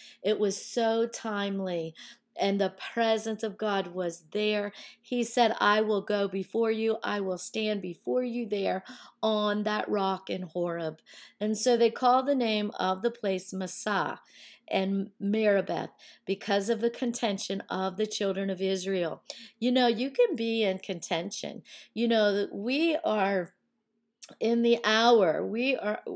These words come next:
or the soon and coming King is coming, and we are in the midst of the oven, for say, <laughs> you know,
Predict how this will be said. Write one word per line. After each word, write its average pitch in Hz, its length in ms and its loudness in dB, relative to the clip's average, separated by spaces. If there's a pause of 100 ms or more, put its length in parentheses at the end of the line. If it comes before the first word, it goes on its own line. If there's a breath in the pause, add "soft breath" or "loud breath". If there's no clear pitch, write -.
or 214 100 4
the 202 140 0
soon 254 340 0
and 220 140 0
coming 214 380 0
King 233 340 2
is 196 260 -2
coming, 190 600 -2 (440 loud breath)
and 214 280 0
we 262 260 2
are 220 200 4
in 214 260 2
the 202 80 -2
midst 208 760 -2 (180)
of 190 600 0
the 196 320 -2 (100)
oven, 208 560 2 (320)
for 208 420 0
say, 165 580 0
<laughs> - 20 -12
you 339 140 -2
know, 233 320 6